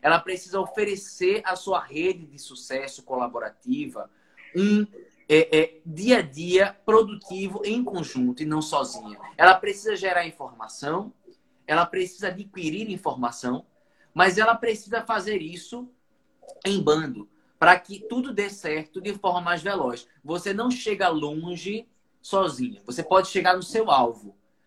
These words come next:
mas longe você só chega com muita gente que acredita em você. E para acreditar em você, você tem que se relacionar com elas repetidamente, por diversas vezes, obviamente,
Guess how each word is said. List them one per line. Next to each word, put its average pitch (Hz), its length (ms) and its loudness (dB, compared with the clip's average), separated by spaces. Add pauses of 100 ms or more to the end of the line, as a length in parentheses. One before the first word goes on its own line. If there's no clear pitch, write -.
mas 165 260 -2
longe 160 840 -2 (280)
você 151 200 -2
só 185 160 -4
chega 185 240 0
com 180 160 -4
muita 208 480 4
gente 143 580 -4 (400)
que 208 100 8
acredita 208 640 6
em 185 80 -2
você. 151 440 -4
E 156 60 2
para 208 180 2
acreditar 175 340 -4
em 147 80 -6
você, 147 340 -2
você 156 180 -4
tem 165 160 -6
que 165 80 -10
se 196 140 -4
relacionar 160 520 0
com 131 140 -8
elas 127 300 -2 (260)
repetidamente, 175 1800 0 (320)
por 165 240 2 (280)
diversas 160 480 2
vezes, 131 300 0
obviamente, 127 680 -2